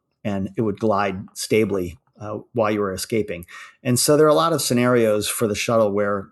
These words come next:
the orbiter would not be intact and it would not be able to be put into a stable glide with enough time for anybody to get out. But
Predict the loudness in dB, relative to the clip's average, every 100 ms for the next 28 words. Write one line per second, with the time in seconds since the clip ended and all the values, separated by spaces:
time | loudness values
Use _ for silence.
0 | -18 -4 0 2 2 0 0 0 -2 -4
1 | -8 -8 -10 -12 -12 -16 -16 _ _ _
2 | _ -4 0 0 0 -2 -2 -2 -4 -4
3 | -4 -6 -8 -14 _ _ -6 -4 -2 -4
4 | -6 -4 -4 -4 -8 -6 -6 -6 -8 -10
5 | -10 -12 -10 -10 -8 -8 -10 -10 -10 -8
6 | -10 -12 -6 -6